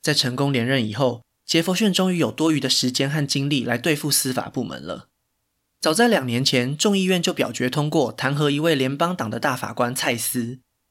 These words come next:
一直到一八零五年才正式交由参议院做出最后的投票。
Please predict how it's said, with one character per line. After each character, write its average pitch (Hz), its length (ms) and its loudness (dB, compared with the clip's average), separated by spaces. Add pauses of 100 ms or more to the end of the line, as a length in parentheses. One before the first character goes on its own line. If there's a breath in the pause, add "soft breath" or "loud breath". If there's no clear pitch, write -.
(220)
一 247 100 0
直 196 120 0
到 208 140 2
一 196 120 0
八 190 160 2
零 156 200 0
五 127 100 -2
年 113 280 -4 (160)
才 135 160 0
正 180 220 2
式 170 160 2
交 147 160 4
由 123 140 0
参 147 200 -2
议 151 80 0
院 143 240 0
做 156 140 0
出 143 160 -2
最 139 240 0
后 135 140 -4
的 110 80 -4
投 107 200 -6
票。 - 340 -2